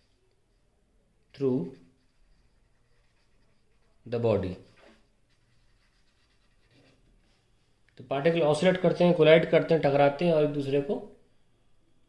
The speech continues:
energy transfer करते हैं, और ऐसे ही हमारा जो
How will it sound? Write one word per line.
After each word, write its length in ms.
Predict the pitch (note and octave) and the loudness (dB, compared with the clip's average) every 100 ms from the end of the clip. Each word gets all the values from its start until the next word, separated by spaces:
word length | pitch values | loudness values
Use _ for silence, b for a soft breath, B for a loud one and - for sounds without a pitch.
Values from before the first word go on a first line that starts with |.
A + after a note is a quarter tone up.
| _ _ _ - | _ _ _ -12
energy 300 | C3 C#3 D#3 | -6 -4 -6
transfer 500 | - C3+ B2 - D3+ | -4 -2 -2 -4 -4
करते 260 | D3 - | -6 -4
हैं, 60 | F#3 | -2
और 100 | D#3 | 0
ऐसे 240 | C#3+ - | 0 -2
ही 140 | C#3+ F#3+ - - - - _ - | -4 -4 -8 -18 -20 -20 _ -16
हमारा 280 | A#2 B2+ C3 | -8 -4 -4
जो 180 | C3 | -2